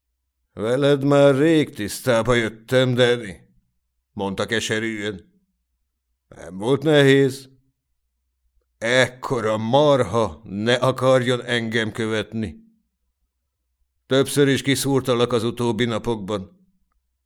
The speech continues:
Már akkor tudtam, amikor az este kérés nélkül bemaszíroztad magad a buliba. Hát aztán, amikor meg leadtad a tündérmesét, hogy hogyan hoztad ide a nagyszerűs asszonyt.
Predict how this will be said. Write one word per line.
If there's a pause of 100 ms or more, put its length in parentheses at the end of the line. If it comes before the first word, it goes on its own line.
(140)
Már (240)
akkor
tudtam,
amikor
az
este
kérés
nélkül
bemaszíroztad
magad
a
buliba. (1300)
Hát
aztán,
amikor
meg
leadtad
a
tündérmesét,
hogy (320)
hogyan
hoztad
ide
a
nagyszerűs
asszonyt.